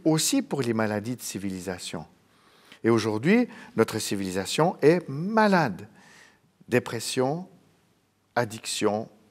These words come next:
agression. Vous êtes journaliste, vous ouvrez votre journal.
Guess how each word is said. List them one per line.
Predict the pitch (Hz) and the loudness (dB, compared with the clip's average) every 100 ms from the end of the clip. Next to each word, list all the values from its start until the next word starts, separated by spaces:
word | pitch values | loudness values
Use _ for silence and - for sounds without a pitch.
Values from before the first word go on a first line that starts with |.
| _ | _
agression. | 117 101 104 92 - 71 - _ _ _ _ _ _ - | 2 2 -2 -4 -6 -8 -16 _ _ _ _ _ _ -14
Vous | |
êtes | 82 | -12
journaliste, | 92 90 98 117 170 170 - | -10 -6 -4 0 -2 -2 -12
vous | 87 | -8
ouvrez | 92 90 | -4 -2
votre | 92 92 | -4 -4
journal. | 85 87 90 117 165 170 | -8 -8 -2 2 2 0